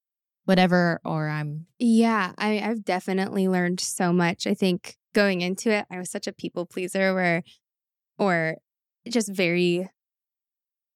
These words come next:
Speaker 2: s-, <laughs> not a scared person, but I was so worried about how people are gonna take what I say, and I overthink everything I say. And I still do that to an extent for sure,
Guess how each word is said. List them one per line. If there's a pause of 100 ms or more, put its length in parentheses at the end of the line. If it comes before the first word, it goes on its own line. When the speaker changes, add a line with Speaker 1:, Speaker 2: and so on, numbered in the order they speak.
(120)
Speaker 2:
s-, (260)
<laughs>
not
a
scared (100)
person,
but
I
was
so
worried
about (1000)
how
people
are
gonna
take
what
I
say,
and
I
overthink
everything
I
say. (400)
And (200)
I
still
do
that
to
an
extent
for
sure,